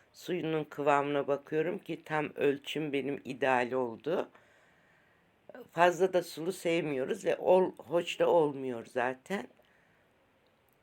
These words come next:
Ve artık tenceremi böyle bu şekilde birkaç kez bakıp kontrol ettikten sonra tabii o ara kısık ateşte, e, yan-, pişiyor.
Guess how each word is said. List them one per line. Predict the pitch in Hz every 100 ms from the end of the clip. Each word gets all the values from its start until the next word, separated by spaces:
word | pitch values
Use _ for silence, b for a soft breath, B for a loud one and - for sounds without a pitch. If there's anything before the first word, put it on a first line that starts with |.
| -
Ve | -
artık | 214 214 - - 214 - -
tenceremi | 214 185 160 147 139 139 156 185
böyle | 160 156 135 135 135
bu | 123
şekilde | - 131 131 127 135 110 -
birkaç | 143 - 151 143
kez | - 131 131 -
bakıp | 147 143 - 131 -
kontrol | 151 143 143 131 -
ettikten | 131 - - - 135 131
sonra | 127 - 151 127 143 160 _ b b b -
tabii | 143 143
o | 156
ara | 143 156 -
kısık | - 147 123
ateşte, | - 143 131 - 131 117 _ b b b b b _ - _ -
e, | - - - - - - 143
yan-, | 143 127 131 - -
pişiyor. | - - - 143 180 - -